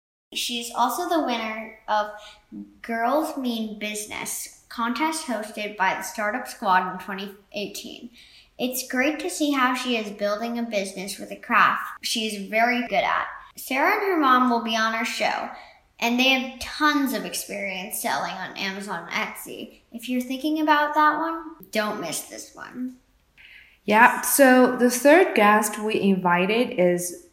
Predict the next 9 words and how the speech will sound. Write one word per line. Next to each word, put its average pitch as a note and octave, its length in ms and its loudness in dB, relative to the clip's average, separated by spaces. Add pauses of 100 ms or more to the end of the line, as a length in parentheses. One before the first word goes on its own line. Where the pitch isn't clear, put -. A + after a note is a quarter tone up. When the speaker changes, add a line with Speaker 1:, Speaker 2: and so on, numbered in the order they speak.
Speaker 2:
Joyce G#3+ 680 -2
Curvin, F#3+ 640 -2 (420)
an F3+ 160 2
artist A3+ 600 4
based G#3 380 0
in F#3 220 2
Palm G#3+ 480 2
Harbor, G3 760 -4 (640)
Florida. F#3 720 0